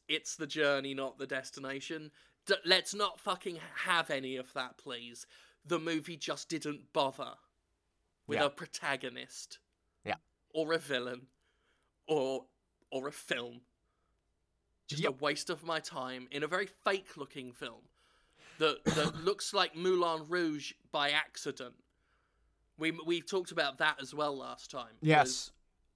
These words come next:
Speaker 1: like, Moulin Rouge looks fake, but stylistically so. Like, it's a very deliberate choice that everything is heightened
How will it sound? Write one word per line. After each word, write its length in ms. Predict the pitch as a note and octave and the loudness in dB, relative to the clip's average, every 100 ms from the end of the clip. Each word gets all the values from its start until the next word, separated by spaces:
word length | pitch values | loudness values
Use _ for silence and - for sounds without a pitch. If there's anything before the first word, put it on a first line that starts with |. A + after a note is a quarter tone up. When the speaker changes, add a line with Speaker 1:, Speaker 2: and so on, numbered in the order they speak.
| - | 0
Speaker 1:
like, 180 | D#3 E3 | 2 4
Moulin 480 | G3+ B3+ A#3 G#3+ | 2 6 4 4
Rouge 460 | F3 G3 B3 C4 - - | 2 0 0 -4 -8 -8
looks 480 | D#3 F3 - - - | -8 -8 -8 -10 -2
fake, 460 | E3 G3 A#3 - - _ _ _ - | 0 0 -2 -12 -20 _ _ _ -12
but 220 | D3 F3 - - _ | 2 2 2 -6 _
stylistically 1080 | - - E3 D#3+ D#3+ F3+ - - - E3+ D3+ | -6 0 2 2 2 -6 -8 -10 -8 -8 -8
so. 540 | - - D3 D3 G3+ B3+ - | -8 -4 0 0 0 -4 -4
Like, 160 | D3 | -4
it's 140 | E3 E3 | -4 -4
a 20 | |
very 200 | D#3 D#3 | -4 -4
deliberate 480 | D3+ D3 C#3+ D3 - | -2 -4 -2 -6 -6
choice 520 | - - D3 B2+ - | -8 -4 -4 -4 -10
that 100 | C3+ | -8
everything 500 | C3+ C3+ - C#3 C3 | -8 -8 -8 -8 -6
is 180 | C3 B2+ | -8 -10
heightened 560 | - D3+ C#3+ D3 C#3 | -2 -2 -2 -10 -12